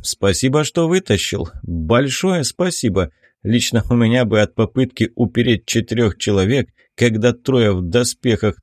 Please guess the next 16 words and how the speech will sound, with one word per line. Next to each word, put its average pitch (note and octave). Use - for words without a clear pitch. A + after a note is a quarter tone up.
точно C3+
бы A#2
пупок C#3+
развязался. G#2+
Клянусь G#2+
бородой, A#2+
но F#2
той, G2+
которая G2+
всё G#2+
же F#2+
отрастёт G#2
обратно G2
рано F#2
или F#2
поздно. G2